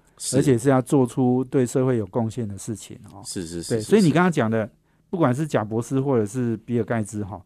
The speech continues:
Speaker 1: 嗯。
Speaker 2: 哎，或者，或现在的Tesla的那个马斯克，哈，
Speaker 1: 对啊。
Speaker 2: 哎，他们其实都真的都是做出，
Speaker 1: 嗯。
Speaker 2: 哎，这个非常对社会有冲击、有影响力的事情。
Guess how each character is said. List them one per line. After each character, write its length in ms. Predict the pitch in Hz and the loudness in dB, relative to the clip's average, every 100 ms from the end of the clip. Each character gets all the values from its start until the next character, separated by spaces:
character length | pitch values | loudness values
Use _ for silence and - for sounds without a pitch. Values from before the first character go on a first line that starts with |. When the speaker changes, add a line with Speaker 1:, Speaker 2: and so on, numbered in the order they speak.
| _ | _
Speaker 1:
嗯。 240 | - 117 92 | -8 -8 -2
Speaker 2:
哎， 100 | 120 | -2
或 180 | 120 170 | 6 6
者， 80 | 143 | 8
或 160 | 175 147 | 8 8
现 420 | - - - 156 | 6 -14 -4 0
在 140 | 147 | 2
的 80 | 120 | 2
Tesla 540 | 117 143 143 110 98 | 4 2 2 -6 -6
的 100 | 92 | -6
那 100 | 107 | -6
个 120 | 120 113 | -4 -4
马 180 | 104 | -6
斯 180 | 95 - | -10 -12
克， 220 | 110 117 98 | -8 -8 -8
哈， 80 | 98 | -8
Speaker 1:
对 120 | 87 | -8
啊。 220 | 78 - - | -8 -12 -10
Speaker 2:
哎， 180 | - 117 | -4 -2
他 120 | 107 | 2
们 140 | 208 170 | 4 4
其 160 | 104 | 2
实 140 | - 120 | -2 2
都 160 | 135 | 4
真 180 | 131 139 | 4 2
的 100 | 127 | 2
都 140 | 113 123 | 2 0
是 100 | 120 | -2
做 260 | - 147 117 | -2 -2 0
出， 320 | - 120 120 _ _ _ - | -2 -4 -4 _ _ _ -4
Speaker 1:
嗯。 80 | 127 | 0
Speaker 2:
哎， 40 | |
这 100 | 127 | 4
个 320 | 135 117 117 403 - _ _ _ _ | 4 4 0 -6 -18 _ _ _ _
非 200 | 160 165 | 2 2
常 220 | 151 117 | 2 2
对 140 | 151 | 2
社 260 | 143 160 135 | 4 6 6
会 160 | 151 120 | 6 2
有 160 | 104 | -2
冲 260 | - 139 131 | -6 -4 -4
击、 180 | - 98 | -6 -10
有 140 | 104 | -10
影 160 | 104 123 | -8 -8
响 220 | 120 101 | -8 -8
力 140 | 113 | -10
的 100 | 104 | -10
事 180 | 95 110 | -12 -12
情。 220 | - - | -14 -20